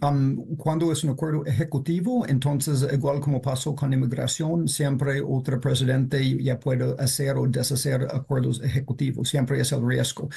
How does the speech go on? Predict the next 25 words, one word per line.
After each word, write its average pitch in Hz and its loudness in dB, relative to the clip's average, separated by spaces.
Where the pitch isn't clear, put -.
Aunque 151 4
no 175 2
es 151 -2
necesariamente, 151 2
um, 127 4
cierto 147 0
que 127 2
una 127 2
victoria 131 0
de, 127 0
de 131 -2
presidente 123 0
Trump, 135 0
uh, 127 -2
va 123 2
a 123 2
nulificar, 127 0
uh, 120 0
todo 127 2
esto. - -2
Um, 131 0
uno, 175 2
hay, 143 2
hay 131 0
cierta, 143 0